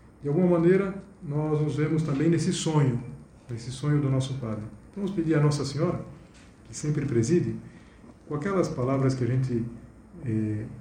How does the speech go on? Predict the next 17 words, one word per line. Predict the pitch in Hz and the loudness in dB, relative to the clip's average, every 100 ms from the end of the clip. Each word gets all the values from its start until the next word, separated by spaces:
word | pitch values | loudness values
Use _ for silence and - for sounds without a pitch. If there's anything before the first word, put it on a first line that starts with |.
| - - - - - - - - | -18 -20 -18 -18 -16 -16 -16 -6
reza | 113 127 127 120 120 - - - - | 0 2 4 2 -2 -10 -18 -20 -10
na, | 113 104 101 101 120 - - - - - 127 | -6 -6 -8 -12 -14 -18 -20 -20 -20 -14 -10
na, | 110 107 107 120 113 | -8 -8 -10 -12 -12
na | |
Salve | - 127 120 | -4 0 0
Rainha. | 110 131 127 101 | 2 4 4 4
Nós | 98 | 0
vamos | 120 117 113 - - - - | -2 -2 -4 -10 -20 -20 -10
daqui | 107 - 110 | -8 -6 -8
a | |
pouco | - 117 - 120 | -4 -4 -4 -4
cantar | 110 127 117 | -4 0 -2
a | |
Salve | - 117 110 | 0 -2 -2
Rainha | 110 117 127 156 139 | -2 0 0 2 2
e, | 117 107 110 - - - - - | 2 2 -2 -8 -18 -20 -20 -12
e | 110 | -10